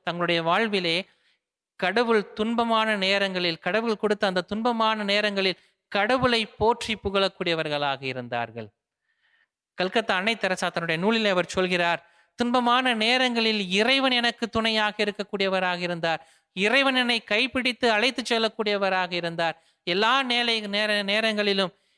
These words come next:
இறைவனுடைய உடனிருப்பு எனக்கு வழிநடத்தக்கூடியதாக இருந்தது. மிகவும் துன்பமான நேரங்களில், மிக குறிப்பாக துன்பமான நேரங்களில்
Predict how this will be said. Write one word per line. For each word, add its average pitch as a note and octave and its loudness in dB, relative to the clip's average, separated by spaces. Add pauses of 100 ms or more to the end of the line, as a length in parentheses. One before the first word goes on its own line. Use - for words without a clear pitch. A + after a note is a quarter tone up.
இறைவனுடைய G#3+ 0
உடனிருப்பு G3+ 2
எனக்கு F3+ -2
வழிநடத்தக்கூடியதாக F3+ -2
இருந்தது. D3+ -4 (400)
மிகவும் G3 0 (260)
துன்பமான A#3 0
நேரங்களில், G#3 0 (600)
மிக F#3+ 0
குறிப்பாக A#3 0
துன்பமான G#3 0
நேரங்களில் F#3+ 0